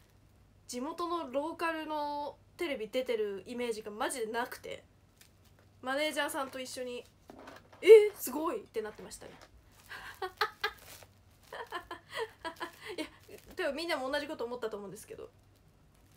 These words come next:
そう、多分、そう、その時のスイカです。ね。そうなんですよ。あの、控え室でずっと見てて、普通に。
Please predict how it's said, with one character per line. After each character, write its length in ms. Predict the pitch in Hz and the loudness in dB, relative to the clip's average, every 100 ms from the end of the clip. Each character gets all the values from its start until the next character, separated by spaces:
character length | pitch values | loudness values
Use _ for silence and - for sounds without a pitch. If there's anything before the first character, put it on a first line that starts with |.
| - - - - | -20 -20 -20 -4
そ 140 | 294 220 | 0 0
う、 60 | - | 2
多 160 | 403 427 | 4 6
分、 240 | 381 339 - - - - - | 4 -2 -12 -20 -20 -20 -20
そ 220 | - 339 | -8 -6
う、 100 | - | -6
そ 80 | - | -8
の 80 | 339 | -6
時 180 | 370 359 | -6 -4
の 200 | 359 - | -4 -6
ス 180 | - | -8
イ 60 | 220 | -8
カ 60 | 214 | -8
で 140 | 240 | -16
す。 200 | - - - - - - - - - - - - - - - - - | -16 -18 -20 -20 -20 -20 -20 -20 -18 -18 -18 -16 -16 -14 -16 -16 -12
ね。 260 | 294 294 - - - - - - - - - - - - - - - - - | -6 -6 -6 -16 -20 -20 -20 -20 -20 -20 -20 -20 -20 -20 -20 -20 -20 -20 -16
そ 120 | - | -8
う 40 | 349 | -4
な 100 | 240 | -4
ん 0 | |
で 100 | 220 | -6
す 100 | - | -12
よ。 60 | - - - - - - - - - - - - - | -16 -20 -20 -20 -20 -20 -20 -20 -20 -16 -16 -16 -12
あ 100 | 269 | -8
の、 440 | 262 247 247 247 - - - - - - - - | -6 -4 -4 -4 -8 -16 -20 -20 -20 -20 -20 -20
控 260 | - 392 349 | -2 0 0
え 60 | |
室 240 | - - 196 | -2 -10 -12
で 80 | |
ず 120 | - 247 | -12 -12
っ 20 | |
と 100 | 247 | -10
見 140 | 262 | -8
て 100 | 277 | -8
て、 220 | 214 - - - - - - - - - - - - | -10 -12 -20 -20 -20 -20 -20 -20 -20 -20 -20 -20 -20
普 80 | - - | -18 -12
通 120 | 233 220 | -8 -6
に。 180 | 208 | -8